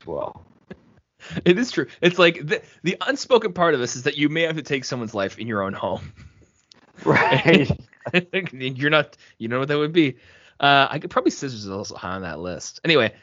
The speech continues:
Speaker 2: you know, next time we're on, we'll just, we're, we'll go to some self-defense class. We'll have some guy
Speaker 1: Yeah.
Speaker 2: on. And we'll, we'll, we'll ask, we'll pepper one of these questions.
Speaker 1: Well,
Speaker 2: These are
Speaker 1: I can tell you, you probably wouldn't, probably like, l-, like nowhere near the top of your list would be a belt buckle.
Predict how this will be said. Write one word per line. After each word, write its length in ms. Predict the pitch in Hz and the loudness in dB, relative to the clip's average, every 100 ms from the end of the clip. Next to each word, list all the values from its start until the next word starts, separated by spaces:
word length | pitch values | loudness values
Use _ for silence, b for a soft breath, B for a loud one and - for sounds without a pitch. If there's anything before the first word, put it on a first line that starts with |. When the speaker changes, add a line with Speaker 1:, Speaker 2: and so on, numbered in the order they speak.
| b | b
Speaker 2:
you 100 | 156 | -2
know, 60 | 165 | 4
next 220 | 202 - | 4 6
time 160 | 240 | 2
we're 120 | 170 160 | 4 4
on, 360 | 170 135 113 | 6 4 2
we'll 120 | 120 | -6
just, 240 | 135 143 - | -6 -8 -8
we're, 240 | 135 139 | -4 -2
we'll 140 | 131 139 | -2 -2
go 100 | 135 | -2
to 80 | 131 | -2
some 140 | 120 | -6
self-defense 540 | 113 113 113 110 113 | -4 -6 -4 -6 -6
class. 460 | - 104 85 85 - | -4 -2 -2 -6 -10
We'll 120 | 113 107 | -2 0
have 120 | 113 | 0
some 160 | 107 | -2
guy 140 | 104 101 | 0 2
Speaker 1:
Yeah. 80 | 95 | 2
Speaker 2:
on. 200 | 98 95 | 0 -4
And 80 | 92 90 | -6 -14
we'll, 140 | 95 | -10
we'll, 180 | 92 98 | -4 -4
we'll 160 | 87 95 | -2 -2
ask, 220 | 95 - | -2 -4
we'll 80 | 104 | -4
pepper 200 | 107 95 | -4 -4
one 80 | 95 | -6
of 60 | |
these 120 | 90 | -6
questions. 560 | - 85 - 80 - - _ _ _ 135 | -6 -8 -8 -12 -14 -20 _ _ _ 2
Speaker 1:
Well, 140 | 147 | 6
Speaker 2:
These 40 | 165 | 6
are 40 | |
Speaker 1:
I 80 | 160 | 4
can 220 | 139 160 | 0 -6
tell 220 | 180 180 | -4 -2
you, 420 | 180 170 131 117 117 | -2 0 0 0 -2
you 200 | 127 127 | -6 -8
probably 580 | - 151 156 156 143 | 0 2 2 -2 -6
wouldn't, 480 | 123 110 120 123 110 _ _ _ _ _ | -6 -2 -2 -2 -6 _ _ _ _ _
probably 300 | 131 127 139 | 0 0 0
like, 340 | 113 110 - - | 0 -2 -6 -14
l-, 160 | 107 - _ | -12 -14 _
like 280 | 107 113 - | -2 -2 -2
nowhere 640 | 120 120 131 147 156 139 | -8 0 2 4 4 2
near 220 | 123 120 | 0 -2
the 120 | 113 117 | -2 -4
top 340 | 127 117 117 | 0 2 2
of 100 | 107 | -2
your 140 | 107 | -6
list 460 | 95 101 113 120 - | -4 -2 -4 -6 -8
would 120 | 110 | -6
be 100 | 104 | 0
a 60 | 104 | -2
belt 320 | 87 92 80 | 0 -2 -2
buckle. 420 | 78 69 - - | -6 -8 -12 -16